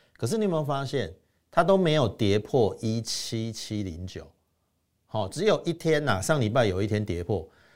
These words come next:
这几天的低点，像譬如说昨天的低点一七七一六，没有跌破一七七零九，所以这个是一个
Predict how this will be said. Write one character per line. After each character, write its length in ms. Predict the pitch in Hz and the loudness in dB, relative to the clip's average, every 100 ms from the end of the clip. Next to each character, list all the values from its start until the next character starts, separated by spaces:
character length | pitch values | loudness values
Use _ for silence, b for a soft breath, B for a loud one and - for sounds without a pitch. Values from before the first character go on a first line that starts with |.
| _ | _
这 160 | - 233 | -2 -2
几 140 | 139 | -2
天 260 | 113 175 170 | -2 -2 -2
的 120 | 139 | -4
低 260 | - 143 | -4 -4
点， 220 | 147 101 95 | -2 -4 -4
像 240 | 170 151 - - | -6 -6 -10 -6
譬 100 | 175 | -4
如 80 | |
说 140 | 156 151 | -2 -2
昨 160 | 131 | -4
天 120 | 131 143 | -4 -4
的 80 | |
低 200 | 120 131 | -4 -4
点 120 | 117 95 | -4 -6
一 120 | 117 | -6
七 220 | 117 120 | -6 -6
七 400 | 104 - 110 107 | -6 -6 -6 -4
一 20 | |
六， 260 | 107 104 80 - _ _ _ _ | -4 -6 -8 -16 _ _ _ _
没 120 | 131 | -2
有 100 | 170 | -2
跌 240 | 117 107 113 | -2 -2 -2
破 300 | 156 123 120 | -2 -4 -4
一 120 | 120 | -8
七 200 | - 107 | -8 -8
七 240 | - 104 | -6 -6
零 160 | 87 90 | -6 -10
九， 160 | 80 - b b b _ | -14 -18 b b b _
所 220 | - 240 | 0 2
以 140 | 220 | 2
这 120 | 127 214 | 0 0
个 100 | 185 | 0
是 240 | 160 180 | -2 -2
一 160 | 175 160 | -2 -4
个 400 | 160 139 104 | -4 -2 -2